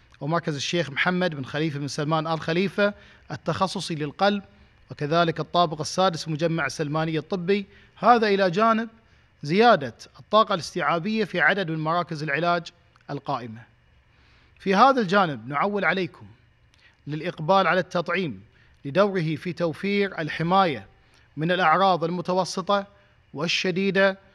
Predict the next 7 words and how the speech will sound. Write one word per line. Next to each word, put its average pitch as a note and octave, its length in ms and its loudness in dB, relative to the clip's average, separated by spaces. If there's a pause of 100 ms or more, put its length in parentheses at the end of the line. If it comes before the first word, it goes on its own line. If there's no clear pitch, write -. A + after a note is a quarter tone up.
(160)
في D3+ 160 -8
حالة F3+ 320 2
الإصابة E3+ 460 -2
بالفيروس، C3 680 -6 (260)
والتي G3 400 -2
قد G3 160 -2
تستدعي G3 720 -2